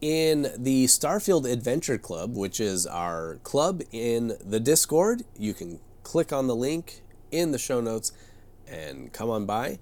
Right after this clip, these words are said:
Uh, we all go to the same planet and we explore and we share our findings and our stories. And this last week we were actually in, or on Cassiopeia One,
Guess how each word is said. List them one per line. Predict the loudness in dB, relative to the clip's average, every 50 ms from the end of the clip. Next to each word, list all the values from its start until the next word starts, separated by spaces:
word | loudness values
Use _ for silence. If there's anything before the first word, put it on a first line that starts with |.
| -14 -20 -20 -20 -20 -20 -20 -18 -10 -4
Uh, | -2 0 2 2 0 0 -2 -4
we | -4 -2 0 0 0 0 -2 -2 -2
all | 0 2 2 2 2
go | 0 0 0 0
to | 0 -2
the | -2 0 2
same | 2 2 2 0 0 -2
planet | -2 -4 -4 -2 0 0 -2 -2 -4 -8
and | -8 -6 -2
we | 0 0 0
explore | 0 0 0 0 0 0 0 2 4 4 4 2 2 0 -2 -4 -4
and | -4 -4 -2 0 0 0 0 0
we | 0 0
share | -2 -2 0 2 2 2 2 2
our | 0 -2 -2 -2
findings | -4 -6 -6 -2 -2 0 0 -2 -4 -6 -8 -10 -4
and | 0 2 4
our | 4 4 4
stories. | 2 2 2 4 4 2 2 -2 -4 -8 -12 -16 -16 -18 -20 -20 -20 -20 -20 -20 -20 -20 -20 -14 -8
And | -6 -2 0 2
this | 2 2 2
last | 2 0 -2 -2 -2 -2 -2
week | -2 -2 -4 -4 -2 -2
we | 0 0
were | 0 0
actually | 0 -2 -2 -4 -4 -2 -2 -2 -4 -4 -2
in, | -2 -2 -2 -2 -4 -6 -8 -10 -16 -20 -20 -20 -12 -6
or | -2 0 0 0 -2 -4 -4
on | 0 2 2 2 2 0 0 -2 -4 -6 -10 -16 -10
Cassiopeia | -4 -2 -2 0 0 0 2 2 2 2 2 2 0 2 2 2
One, | 2 2 0 0 0 -2 -4 -8 -12